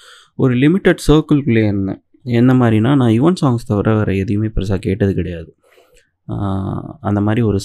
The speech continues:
சர்க்கிள்குள்ள நான் இருந்தேன். But, லேட்டரா ஒரு ஸ்டேஜ்ல நான் ரியலைஸ் பண்ணேன் வந்து, நான் எவ்வளோ பெரிய ஒரு முட்டாள்தனத்தை பண்ணிட்டு இருக்கேன் அப்படின்னு சொல்லிட்டு.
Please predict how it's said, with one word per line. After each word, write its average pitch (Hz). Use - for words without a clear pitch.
சர்க்கிள்குள்ள 95
நான் 95
இருந்தேன். 110
But, 113
லேட்டரா 151
ஒரு 120
ஸ்டேஜ்ல 139
நான் 110
ரியலைஸ் 113
பண்ணேன் 101
வந்து, 101
நான் 101
எவ்வளோ 110
பெரிய 110
ஒரு 95
முட்டாள்தனத்தை 107
பண்ணிட்டு 90
இருக்கேன் -
அப்படின்னு -
சொல்லிட்டு. -